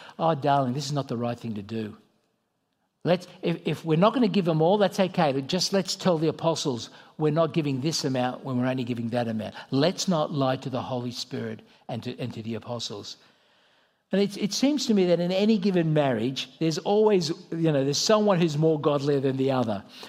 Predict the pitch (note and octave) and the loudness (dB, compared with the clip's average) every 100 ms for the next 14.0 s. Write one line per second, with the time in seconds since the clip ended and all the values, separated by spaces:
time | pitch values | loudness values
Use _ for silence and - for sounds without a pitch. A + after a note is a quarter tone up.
0 | - G#3 C4 B3+ A3+ G#3+ G3+ G3 F#3 F3+ | -2 2 4 6 6 4 4 4 4 4
1 | F#3+ F3+ E3+ D3+ D3+ - F3+ F#3 F#3+ C#3 | 4 4 2 0 -4 0 2 4 2 2
2 | C3 C3 C#3+ D#3+ E3 C#3+ - - - F#3 | 0 2 2 2 0 -2 -4 -18 -2 0
3 | C#3 G#3 A3+ A#3+ - - D#3+ D#3 - - | 2 0 4 2 2 0 2 0 -2 0
4 | G#3+ G#3 F3+ E3 - F3 C#3+ B2 D#3 D3 | 0 0 -2 -2 -2 -2 -2 0 0 0
5 | C3 - - D3+ E3+ E3+ C#3 D3+ D3 D3 | -4 -10 -8 2 2 4 2 0 0 -2
6 | E3 D3 C#3+ C#3 C3 G#2+ - - - - | -2 0 2 2 0 -2 -6 -16 -8 0
7 | E3 D#3 C3+ D3+ G3 A3+ G#3 E3+ E3 D#3+ | 2 2 0 0 2 4 4 4 2 2
8 | D#3+ A#2+ D3 A#2+ - - - - - - | 0 0 -2 -2 -2 -6 -8 -20 -16 -4
9 | D#3+ E3 C#3+ D3 F#3+ G3+ - D#3 D#3+ D3 | -2 0 2 4 2 0 -4 0 2 2
10 | C#3+ D3 C#3 C3+ B2 - A#2+ B2+ D#3 C3 | 0 -4 -2 -2 -2 -2 -6 -4 -4 -4
11 | E3+ E3+ F3 F#3 C3+ C#3+ C3 C#3 - D3 | -2 0 2 0 0 -2 -2 -2 -4 -4
12 | C#3+ D#3 C3+ B2+ C3+ D3 C3+ C3+ C3 B2 | -4 -4 -4 -2 0 2 0 0 -2 -2
13 | B2+ B2+ C3 B2 - A#2+ B2+ C3 E3+ | -4 -2 -2 -2 -2 -2 0 0 -2